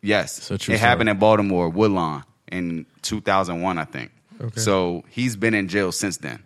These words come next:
Speaker 3: Okay.
Speaker 1: since he was a senior in high school, because, all because of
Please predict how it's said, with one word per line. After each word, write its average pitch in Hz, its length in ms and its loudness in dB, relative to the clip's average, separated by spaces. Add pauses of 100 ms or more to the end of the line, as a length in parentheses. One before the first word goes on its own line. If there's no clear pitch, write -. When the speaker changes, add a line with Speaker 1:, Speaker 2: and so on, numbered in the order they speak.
(120)
Speaker 3:
Okay. 117 200 -6
Speaker 1:
since 110 280 -2
he 104 180 -4
was 95 180 -4
a 80 80 -6
senior 104 360 0
in 85 80 -4
high 85 180 -2
school, 80 380 -10 (380)
because, 87 520 -4
all 104 200 0
because 104 360 -6
of 92 260 -10